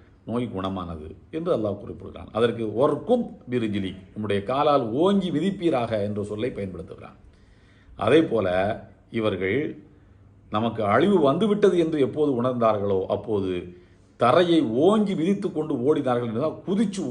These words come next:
ஓடுறான், அப்படி தப்பித்தோம் பிழைத்தோம் என்று அவர்கள் ஓட பார்க்கின்றார்கள். எப்போது? நம்முடைய தண்டனையை அவர்கள் உணர்ந்தபோது, தண்டனை வரப்போகுது என்பதற்கான அடையாளங்கள் அவர்களுக்கு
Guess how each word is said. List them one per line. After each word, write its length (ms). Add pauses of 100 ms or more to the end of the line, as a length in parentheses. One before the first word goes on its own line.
ஓடுறான், 320
அப்படி 180 (1000)
தப்பித்தோம் 500
பிழைத்தோம் 440
என்று 140 (120)
அவர்கள் 280 (220)
ஓட 140 (120)
பார்க்கின்றார்கள். 600 (140)
எப்போது? 340 (920)
நம்முடைய 340 (640)
தண்டனையை 540 (120)
அவர்கள் 300 (260)
உணர்ந்தபோது, 640 (200)
தண்டனை 400
வரப்போகுது 600 (100)
என்பதற்கான 520 (840)
அடையாளங்கள் 720
அவர்களுக்கு 400